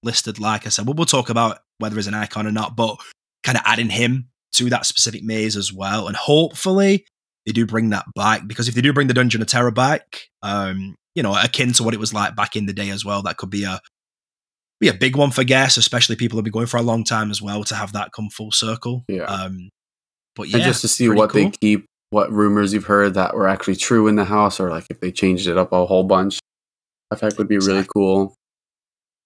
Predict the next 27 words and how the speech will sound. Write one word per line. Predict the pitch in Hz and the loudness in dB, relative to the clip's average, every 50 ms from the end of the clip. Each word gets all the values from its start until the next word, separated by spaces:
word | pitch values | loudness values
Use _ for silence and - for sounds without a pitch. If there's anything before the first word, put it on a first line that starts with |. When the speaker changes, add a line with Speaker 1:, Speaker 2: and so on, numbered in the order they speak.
| _ - | _ -2
Speaker 2:
I'm | - 113 | -2 0
sure | 107 - - 117 107 | 2 4 4 4 4
it'd | 98 92 | 4 2
be | 101 98 | 0 0
different | 98 101 95 - 107 - 131 | 0 0 0 2 0 0 0
Speaker 1:
Yeah. | |
Speaker 2:
from | - 101 101 | 0 0 0
ninety-one, | 101 98 98 95 - 101 98 95 95 92 92 92 95 95 - - _ _ _ - - | 2 2 0 0 0 0 0 2 2 2 2 2 0 -2 -4 -8 _ _ _ -2 0
just | 170 - - | 0 2 2
a | 123 | 2
little | 98 95 95 92 92 | 4 4 2 0 0
bit. | - - 95 - _ _ _ _ _ _ _ _ _ _ _ _ _ _ _ _ - | -4 -6 -10 -10 _ _ _ _ _ _ _ _ _ _ _ _ _ _ _ _ -6
Speaker 1:
<laughs> | - 165 - | -6 -4 -2
Just | - - 202 160 - - - - | 0 0 0 0 -2 -4 -8 -6
a | 135 | -6
little | 117 113 110 113 | -4 -6 -6 -6
bit, | 104 107 107 | -6 -6 -4
yeah. | 113 110 110 104 | -2 -2 -2 -2
From | - 123 120 | -2 0 0
some | - - 151 | 0 2 2
reports | 143 127 - 143 139 139 131 131 - | 0 0 0 2 2 2 2 2 0
back | - 127 127 - | 0 0 -2 0
in | 139 120 | 0 2
ninety-one, | 117 120 120 120 113 - 110 110 113 117 113 110 110 | 2 2 2 0 0 -2 -4 -2 0 0 0 0 -2
that | 107 82 - | -6 -8 -8
just | - - 104 - - | -8 -10 -10 -12 -14
little, | 113 101 107 107 | -16 -14 -14 -16